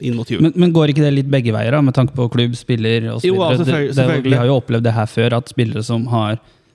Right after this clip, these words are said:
Speaker 2: brukt Moss som et pressmiddel for å få kontrakter andre steder,
Speaker 1: Selvfølgelig.
Speaker 2: så at man kanskje, men, men ja, så klart, det er jo, jeg ønsker jo at det er jo en del av de spillerne som du så tok noen steg forrige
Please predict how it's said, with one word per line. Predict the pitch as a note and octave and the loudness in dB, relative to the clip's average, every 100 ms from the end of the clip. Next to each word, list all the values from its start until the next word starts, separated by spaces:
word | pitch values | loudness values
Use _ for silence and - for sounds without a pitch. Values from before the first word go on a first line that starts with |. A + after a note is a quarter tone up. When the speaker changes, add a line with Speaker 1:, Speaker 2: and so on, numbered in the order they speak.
| _ | _
Speaker 2:
brukt | A#2 A#2 - | 0 2 0
Moss | A#2 A#2 - - - | 0 0 -8 -16 -16
som | C3+ B2 | -10 -6
et | A#2+ | -4
pressmiddel | A#2+ A#2 A#2 A#2 A2+ | -4 -4 -6 -6 -4
for | B2 | -2
å | A2+ | 0
få | A2 | 0
kontrakter | A#2 A#2 A#2 A#2+ | 0 -2 -2 0
andre | A#2 A#2 | 0 0
steder, | C3+ B2+ A#2+ | 0 0 0
Speaker 1:
Selvfølgelig. | A#2+ | 0
Speaker 2:
så | A#2+ A#2 A#2 | -2 -2 -6
at | - A#2+ | -4 -2
man | A2+ | -2
kanskje, | A#2 A2+ - G#2+ | -2 -6 -6 -6
men, | A#2 B2 A#2 | -2 -2 -2
men | C#3 D#3 | -2 0
ja, | F3+ E3 | 0 -2
så | C#3+ | -4
klart, | C#3+ D3 | -4 -4
det | C#3+ | -2
er | C3 | -2
jo, | A#2 A#2 - - _ _ _ _ | -4 -10 -18 -20 _ _ _ _
jeg | C#3+ | 0
ønsker | D#3+ A#2+ - C3 | 2 0 -2 -6
jo | C3+ | -4
at | C#3+ | -4
det | C#3 | -4
er | |
jo | C#3+ | -2
en | C#3+ | 0
del | B2 | 0
av | B2 | -2
de | A#2 | -4
spillerne | - A#2 A2+ | -4 -4 -4
som | A2+ A2+ | -2 0
du | A#2 | 0
så | A#2+ A2+ | -4 -6
tok | - A2+ | -6 -4
noen | B2 | -6
steg | - A2 A2+ | -4 -4 -4
forrige | A#2 A#2 | -4 -4